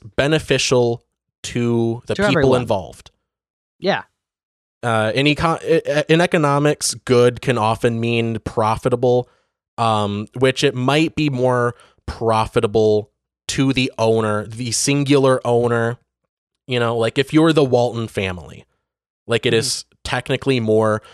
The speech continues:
Speaker 1: profitable and therefore good in economic terms to stay privately owned.
Speaker 2: Yeah.
Speaker 1: But if it's owned by the workers, you know, it's better, it's more good in the sense that more people benefit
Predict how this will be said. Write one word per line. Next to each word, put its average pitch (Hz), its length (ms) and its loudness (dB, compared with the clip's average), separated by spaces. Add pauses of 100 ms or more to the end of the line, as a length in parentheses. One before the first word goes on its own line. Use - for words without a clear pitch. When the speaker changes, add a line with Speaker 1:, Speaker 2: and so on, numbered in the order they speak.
(140)
Speaker 1:
profitable 110 800 0
and 101 180 -4
therefore 101 460 -2 (100)
good 98 280 -2
in 104 160 -6
economic 101 480 -6
terms 104 400 -6
to - 120 -10
stay 101 520 -2 (240)
privately 107 500 -2
owned. 104 340 -2 (840)
Speaker 2:
Yeah. 131 140 0
Speaker 1:
But 117 80 2
if - 80 -2
it's - 180 -2
owned 110 260 0
by 104 220 0
the 98 100 0
workers, 147 760 0 (1040)
you 120 160 -2
know, 113 420 -2
it's - 360 -4 (300)
better, 120 640 0 (180)
it's 117 140 -8
more 113 360 0 (180)
good 117 500 2
in 117 120 -4
the 110 100 -2
sense 104 420 -4
that 107 240 -4
more 120 300 0
people 120 400 -2
benefit 110 580 -6